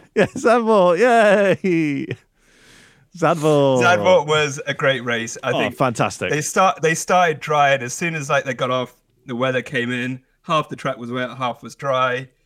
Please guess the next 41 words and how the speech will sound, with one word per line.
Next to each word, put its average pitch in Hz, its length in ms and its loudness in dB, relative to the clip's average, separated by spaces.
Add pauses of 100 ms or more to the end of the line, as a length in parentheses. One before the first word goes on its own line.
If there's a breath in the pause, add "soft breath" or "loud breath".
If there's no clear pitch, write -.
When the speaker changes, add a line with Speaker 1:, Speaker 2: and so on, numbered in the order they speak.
(340)
Speaker 2:
Driver's 143 360 -2
like, 131 180 -4
"Should 131 100 -12
we 117 80 -6
come 151 220 -6
in? 156 260 0
Should - 80 -16
we 120 80 -6
stay 135 280 -4
out?" 127 380 0
It 120 40 -12
was 113 120 -12
a 117 80 -14
complete 113 500 -12
mix 107 580 -12 (100)
and 110 280 -16
some - 140 -20
great 143 260 -2
overtakes. 117 720 -8 (500)
And 117 260 -4
yeah, 208 160 0
that 135 240 -4
was 131 280 -6
our 135 240 -2
race 143 380 -8
of 185 120 -14
the 196 60 -10
season. 180 380 -4
Speaker 1:
It 156 80 4
was 143 160 2
a 120 40 -4
great 107 240 2
race. 87 500 -4
It 104 120 -4
was. 107 320 0
It 110 140 -4
had 123 180 -2
Speaker 2:
It 107 120 2
was 90 120 -4
a 87 40 -4
Speaker 1:
everything. 80 80 -2